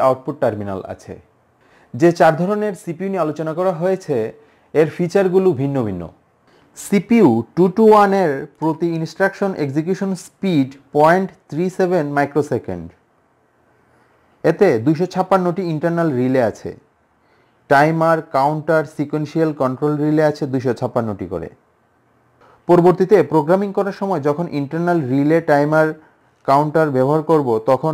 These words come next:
বিষয়গুলো আরও ক্লিয়ার হবে। কোন সিপিইউ আমরা অটোমেশনের কাজে ব্যবহার করব, সেটা প্রসেসের রিকোয়ারমেন্টের উপর নির্ভর করে। প্রসেসের ইনপুট আউটপুট সংখ্যা যদি বেশি হয়,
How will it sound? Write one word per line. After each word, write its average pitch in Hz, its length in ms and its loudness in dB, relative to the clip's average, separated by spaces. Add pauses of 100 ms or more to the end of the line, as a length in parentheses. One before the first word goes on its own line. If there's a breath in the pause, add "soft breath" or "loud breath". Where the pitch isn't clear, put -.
(120)
বিষয়গুলো 151 440 -2 (500 soft breath)
আরও 131 140 4 (120)
ক্লিয়ার 117 380 -2
হবে। 87 200 -12 (840 soft breath)
কোন 208 120 2 (120)
সিপিইউ 240 360 2
আমরা 214 200 4 (480)
অটোমেশনের 170 520 -4
কাজে 156 260 -2
ব্যবহার 156 320 2
করব, 147 140 -2 (140)
সেটা 156 160 -2 (100)
প্রসেসের 156 520 0 (100)
রিকোয়ারমেন্টের 147 600 -2
উপর 117 140 -6 (100)
নির্ভর 104 380 -6
করে। 85 160 -10 (720 soft breath)
প্রসেসের 170 440 2 (140)
ইনপুট 147 320 -2
আউটপুট 160 340 0
সংখ্যা 170 280 -6
যদি 170 140 -2 (140)
বেশি 127 280 -4
হয়, 110 140 -2